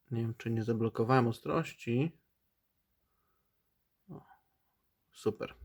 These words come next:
teraz powinno być już dobrze. Dobra, dalej mamy Storm, y,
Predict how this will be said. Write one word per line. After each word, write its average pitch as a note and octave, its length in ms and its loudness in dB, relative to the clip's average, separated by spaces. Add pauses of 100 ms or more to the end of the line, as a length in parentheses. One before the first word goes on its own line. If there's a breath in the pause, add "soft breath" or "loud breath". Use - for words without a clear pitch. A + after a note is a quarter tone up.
teraz A#2+ 240 6
powinno A2 340 2
być G#2 160 0
już G2+ 120 0
dobrze. - 280 -10 (800 loud breath)
Dobra, A2 340 6 (240)
dalej C3 380 10
mamy D#3+ 220 6
Storm, D#3+ 560 6
y, - 40 2